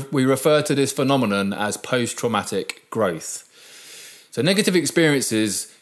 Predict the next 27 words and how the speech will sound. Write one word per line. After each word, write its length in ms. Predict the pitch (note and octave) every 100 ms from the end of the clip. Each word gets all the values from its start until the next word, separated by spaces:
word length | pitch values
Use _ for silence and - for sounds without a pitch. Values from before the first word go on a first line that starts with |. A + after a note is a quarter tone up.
| -
can 120 | C#3+
actually 240 | D#3 D#3
spur 460 | C3 - B2 A#2+ A#2+
positive 640 | - B2 A2 A#2 G#2+ - -
change, 680 | - B2 F#2 E2+ D2+ - - - - -
including 380 | - A#2 E3+ E3+
a 40 | D#3
recognition 540 | D3+ D3 C#3 C3+ B2+
of 120 | A#2
personal 360 | - B2+ A#2+ A#2+
strength, 840 | - F3 E3 E3 - - - - - -
the 140 | - C3
exploration 640 | D3 - D3+ C3+ C#3 -
of 60 | A2+
new 240 | A#2 B2
possibilities, 880 | - A2+ G#2 D3+ D3 D#3 D3+ D3+ C3+ - - -
improved 480 | A#2 - C#3 C#3 B2+
relationships, 840 | A#2+ A#2 - A#2+ B2 A#2 - - - - -
a 80 | G#2+
greater 420 | G#2 E3 F3 D#3+
appreciation 680 | D#3+ D3+ B2+ C3+ A2+ - G2+
for 80 | G#2+
life, 480 | A2+ A#2 A#2 A2+ - - - -
and 100 | A#2+
even 280 | C3 B2+ B2+
spiritual 480 | - A#2 A2 - G#2
growth. 560 | G#2+ F2 D#2 - -